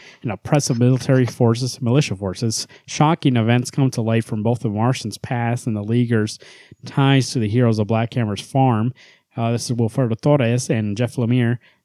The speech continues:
Uh, I'm assuming that, um, you know, Alex, when you brought this up this week, you're like, "Hey, why are we getting this book?"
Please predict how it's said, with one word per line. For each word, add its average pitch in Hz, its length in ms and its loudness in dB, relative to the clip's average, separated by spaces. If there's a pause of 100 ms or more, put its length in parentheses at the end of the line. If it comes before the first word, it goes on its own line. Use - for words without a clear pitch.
Uh, 135 240 -4
I'm 185 60 -4
assuming 247 380 0
that, 185 200 2
um, 147 560 0 (300)
you 170 100 2
know, 196 80 4
Alex, 190 180 0
when 165 120 2
you 143 40 0
brought 143 140 2
this 113 160 -6
up 131 280 -2
this 120 220 -2
week, 120 260 0
you're 123 100 2
like, 120 100 0
"Hey, 220 140 2
why 160 140 2
are - 20 0
we 165 100 0
getting 151 160 2
this 170 120 0
book?" 147 260 0